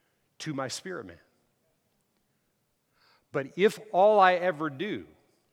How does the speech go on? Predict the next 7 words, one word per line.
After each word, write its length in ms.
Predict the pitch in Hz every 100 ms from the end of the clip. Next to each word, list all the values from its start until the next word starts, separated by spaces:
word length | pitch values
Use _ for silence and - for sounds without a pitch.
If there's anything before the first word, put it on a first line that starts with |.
| _ _
is 240 | 143 117 101
listen 540 | 135 196 - 147 127 123
to 100 | 147
my 220 | 120 113
mind, 640 | 117 165 120 80 80 113 _ _ _ _ _ _ _ _ _ _ _
I 120 | 127
listen 600 | 135 147 160 - 160 147